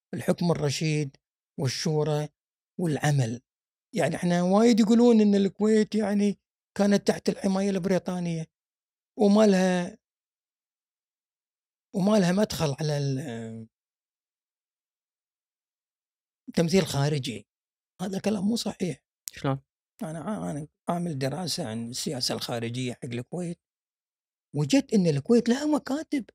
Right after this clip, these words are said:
Speaker 1: مكاتب تجارية ببومبي وكلكتة وكل المدن ال-،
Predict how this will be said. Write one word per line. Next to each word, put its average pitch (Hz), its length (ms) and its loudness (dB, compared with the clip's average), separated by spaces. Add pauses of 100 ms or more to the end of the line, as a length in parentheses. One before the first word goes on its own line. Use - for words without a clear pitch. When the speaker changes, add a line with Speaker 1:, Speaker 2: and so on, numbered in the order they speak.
(680)
Speaker 1:
مكاتب - 360 0
تجارية 180 640 -2
ببومبي 156 560 -2
وكلكتة 190 880 -6
وكل - 1400 -6
المدن 254 400 4
ال-، 160 440 -2